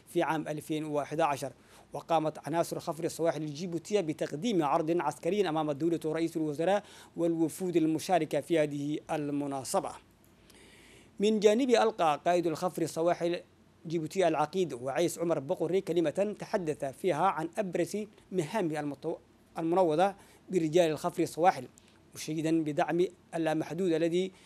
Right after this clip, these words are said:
يتلقاه من قبل رئيس الجمهورية السيد إسماعيل عمر جيلي، وثمن العقيد وعيس عمر بقري أيضا الدعم المقدم من دول، من دول الشقيقة والصديقة التي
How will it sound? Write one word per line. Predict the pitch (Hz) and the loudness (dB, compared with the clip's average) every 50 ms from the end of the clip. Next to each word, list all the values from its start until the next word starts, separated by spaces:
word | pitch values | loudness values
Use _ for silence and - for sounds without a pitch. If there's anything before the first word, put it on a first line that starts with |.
| - - - _ | -20 -20 -6 _
يتلقاه | 185 180 - 185 175 165 - - 226 202 170 | 0 0 2 2 2 2 2 4 4 4 4
من | 160 165 156 156 | 4 2 0 0
قبل | - - 190 175 165 165 160 156 | 0 0 2 2 4 4 2 0
رئيس | 160 165 190 185 170 165 - | 0 0 0 -2 -2 0 -2
الجمهورية | 160 156 156 151 165 160 160 165 190 185 147 135 139 | -4 -4 0 0 2 2 4 4 4 4 4 4 2
السيد | 127 - 185 185 175 160 | -2 0 0 0 0 0
إسماعيل | 165 151 - 170 160 151 156 160 165 | -2 -2 0 0 0 2 2 0 0
عمر | 160 160 160 156 151 | -2 -2 -2 -2 -2
جيلي، | 147 143 214 214 170 143 123 120 - - - - - - - - - - - - | -4 -4 -4 -4 -2 -4 -6 -8 -12 -18 -20 -20 -20 -20 -20 -20 -20 -20 -20 -16
وثمن | - 131 - - 190 185 170 165 | -14 -14 -8 -6 -4 -2 0 0
العقيد | 160 156 160 139 139 - 170 170 | 0 0 0 -2 -2 0 0 2
وعيس | 160 160 143 156 165 - | 2 2 2 2 0 -2
عمر | 175 160 160 165 160 | -2 -2 0 0 0
بقري | 160 156 - 170 165 180 202 175 | 0 -2 -2 -2 0 0 0 2
أيضا | 175 175 170 160 190 202 196 | 0 0 2 2 0 0 0
الدعم | 170 156 143 135 151 175 160 151 147 | -4 -6 0 0 2 2 2 0 -2
المقدم | 151 147 156 160 160 156 175 170 156 170 190 | -4 -4 -4 -4 0 0 0 0 2 0 0
من | 208 175 151 156 151 | 2 0 0 0 0
دول، | 165 185 170 - - - - - - _ | 2 2 2 2 0 -4 -14 -20 -12 _
من | 165 156 156 | -8 -6 -6
دول | 151 214 202 170 151 | -2 2 2 2 2
الشقيقة | 147 139 - - 165 156 196 190 180 208 208 | 2 -2 -2 -4 -4 -2 -2 -2 0 2 2
والصديقة | 180 175 156 - 180 180 202 214 185 - 135 131 | 2 0 0 0 0 4 4 4 4 2 -2 -2
التي | 151 175 190 185 - 233 240 233 | 0 -2 -2 -2 -2 -4 -4 -4